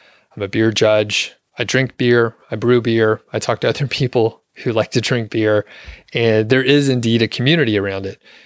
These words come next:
You could find this evidence in several different ways. So you can make yourself a little checklist, and the more areas you can find community,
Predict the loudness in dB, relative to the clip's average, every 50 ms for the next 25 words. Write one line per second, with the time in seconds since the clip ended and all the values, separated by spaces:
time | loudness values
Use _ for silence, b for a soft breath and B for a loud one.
0 | B B B -4 -2 -2 -2 -4 -4 -4 -4 -2 0 0 0 0 2 0 0 0
1 | -2 -2 -2 -2 0 0 0 -2 -2 -4 -6 -10 -12 -10 -6 -4 -2 -2 -2 -4
2 | -6 -6 -4 -4 -2 0 0 0 2 2 0 2 0 -2 -4 -4 -8 -6 -4 -2
3 | -2 -2 -4 -4 -4 -2 -2 -2 -2 -4 -6 -4 -4 -4 -2 -2 -4 -2 -2 -2
4 | -2 -2 -2 -4 -2 -2 -2 -2 0 0 0 0 0 0 2 2 0 -2 -6 -8
5 | -8 -10 -10 -6 -4 -2 0 2 2 0 0 2 0 2 2 2 0 0 -2 -4
6 | -4 -4 -4 -4 -4 -6 -8 -4 -2 0 0 0 -2 -4 -6 -8 -8 -6 -4 -4
7 | -4 -4 -4 -4 -6